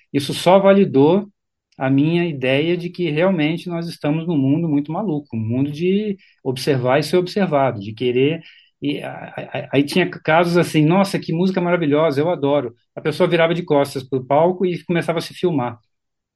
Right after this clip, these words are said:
Mas, pô, é a mu-, é a música que ela adora, é a música que ela mais queria ver, o artista preferido na frente dela, e ela tá só se filmando, ela tá querendo aparecer, ela não tá querendo ver o show, ela tá querendo ser o show,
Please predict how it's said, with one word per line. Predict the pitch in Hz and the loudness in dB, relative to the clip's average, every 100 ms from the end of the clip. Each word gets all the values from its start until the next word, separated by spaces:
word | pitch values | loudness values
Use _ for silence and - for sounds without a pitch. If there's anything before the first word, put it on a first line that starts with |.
| - | -10
Mas, | 147 143 | -8 -8
pô, | - 202 147 | 0 4 6
é | 147 | 4
a | |
mu-, | 156 170 | 2 -2
é | |
a | 156 | -2
música | 190 196 | -2 2
que | 202 | 4
ela | 196 | 4
adora, | 160 190 185 | 6 6 6
é | 127 | 4
a | |
música | 147 156 | 0 -2
que | 185 | -4
ela | 175 | -2
mais | 185 190 | -2 -2
queria | 190 190 139 | 0 2 2
ver, | 131 180 | 0 -2
o | 165 | 0
artista | 135 - - 160 | -2 -4 -12 -4
preferido | 175 180 147 175 175 | -4 -2 0 0 0
na | 156 | -4
frente | 170 165 131 | -4 -8 -2
dela, | 147 170 139 - _ _ | 0 0 -4 -8 _ _
e | 143 | -2
ela | 151 | 0
tá | 156 | -2
só | - 170 | 0 0
se | 190 | 0
filmando, | 196 175 156 180 139 110 - _ | 2 2 2 0 -2 -6 -14 _
ela | - 127 | -8 -4
tá | 143 | 0
querendo | 156 165 | 2 2
aparecer, | 165 180 175 - 160 | 4 2 2 0 0
ela | 143 139 | 2 4
não | 147 | 2
tá | 151 | 2
querendo | 196 190 180 | 0 0 0
ver | 160 | -2
o | |
show, | 135 - 120 | -2 -2 -4
ela | 113 | -4
tá | 123 | -6
querendo | 147 147 | -4 -4
ser | 143 175 196 | -4 0 0
o | 156 | 0
show, | - 120 104 | -4 -6 -6